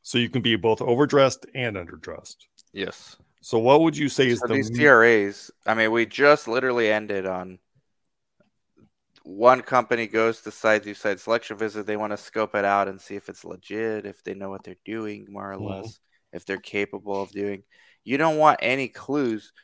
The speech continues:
Speaker 2: You don't wanna give any, like, outlier signals.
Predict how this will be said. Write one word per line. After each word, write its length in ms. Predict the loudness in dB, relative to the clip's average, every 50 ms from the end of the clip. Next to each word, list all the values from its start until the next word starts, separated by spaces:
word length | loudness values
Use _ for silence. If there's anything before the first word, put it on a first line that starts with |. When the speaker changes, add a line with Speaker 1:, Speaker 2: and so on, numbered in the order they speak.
| _ _ _ _ -10
Speaker 2:
You 120 | -6 -2
don't 160 | 0 0 2
wanna 220 | 2 0 0 -2 -4
give 240 | -4 -4 -4 -2
any, 280 | -2 -4 -4 -4 -4 -2
like, 300 | 0 0 0 0 -2 -6 _ 4
outlier 760 | 4 4 4 2 0 2 2 2 0 -2 -4 -8 -10 -14 -18 -20 _ _ _ _ _ _ _
signals. 640 | -16 -10 -10 -10 -10 -10 -20 -20 -20 _ _ _